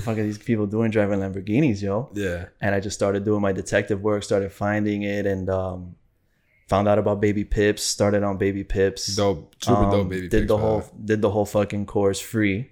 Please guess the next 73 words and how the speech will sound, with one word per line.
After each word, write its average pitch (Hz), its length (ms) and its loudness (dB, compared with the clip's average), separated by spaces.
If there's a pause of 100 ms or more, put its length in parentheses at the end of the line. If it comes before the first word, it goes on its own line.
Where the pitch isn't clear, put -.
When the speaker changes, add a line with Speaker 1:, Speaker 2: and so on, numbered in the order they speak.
Speaker 2:
Mm-hmm. 95 360 -4
Speaker 1:
You 113 100 -2
know 110 80 6
what 107 100 6
I 104 60 4
mean? 107 260 0
And 104 120 2
then 104 160 2
I 107 100 2
said 104 240 -2
to 104 80 -6
myself, 101 360 -4
I 101 40 -2
was 101 120 -2
like, 98 140 -2
"You 120 80 0
know 120 80 2
what? 123 160 2
I'm 107 100 0
gonna, 101 400 -2
I'm 104 120 -8
gonna 98 200 -6
look 107 240 0
into 120 220 0
this. 131 180 2
If 117 140 -2
I 107 80 4
like 107 300 0
it, - 240 -4 (400)
you 110 80 -2
know, 104 100 4
I'll, 98 200 4
I'll 101 100 -2
continue." 98 540 -6 (280)
Speaker 2:
Mm-hmm. 92 260 -6
Speaker 1:
So - 120 -6
then 104 120 0
I 101 60 0
bought 95 180 -2
a - 40 -10
course, 156 720 2 (100)
stuck - 260 -2
with 104 120 0
that 101 160 2
course 107 320 0
for - 120 -8
about 101 220 -2
this 101 140 -8
whole 104 180 -2
time 110 300 0
until 101 240 0
I, 98 120 0 (120)
I 101 100 -6
ran 101 240 -2
into 98 240 -6
the, 95 320 -4
the 107 100 -10
thirty 101 240 -2
day 95 140 -4
boot 98 240 -6
camp. 95 160 -6
'Cause 104 100 -2
I've 139 120 4
been 180 100 2
following 135 340 4
you 117 100 4
for, 104 400 2
for, 101 180 -6
like, 101 180 -4
almost 104 260 -4
a 95 60 -8
year 110 220 2
now. 95 200 -4